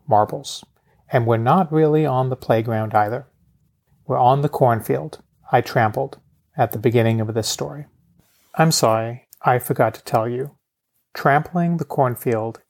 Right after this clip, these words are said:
is the game. Some of the game players are constantly trampling corn stalks. Each time you fall onto and push over a corn stalk, you liberate another corn cob. But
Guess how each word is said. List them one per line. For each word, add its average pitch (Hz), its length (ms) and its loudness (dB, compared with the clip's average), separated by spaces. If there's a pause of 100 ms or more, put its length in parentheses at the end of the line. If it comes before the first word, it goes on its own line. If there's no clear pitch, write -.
(160)
is 120 500 2 (140)
the 127 80 -6
game. 123 400 -6 (840)
Some 175 680 0
of 139 140 -4
the 180 80 4
game 131 300 2
players 120 760 -2
are 131 160 -8
constantly 139 720 0
trampling 120 580 -6
corn 135 280 -4
stalks. - 540 -8 (1120)
Each - 320 2
time 120 540 -4 (240)
you 131 120 4
fall 143 420 4
onto 127 520 2
and 113 200 -4
push 143 240 2
over 127 340 2
a 127 60 -2
corn 117 340 0
stalk, - 460 -2 (140)
you 120 140 2
liberate 143 460 2
another 117 500 0
corn 120 320 0
cob. 139 320 -2 (880)
But 147 260 0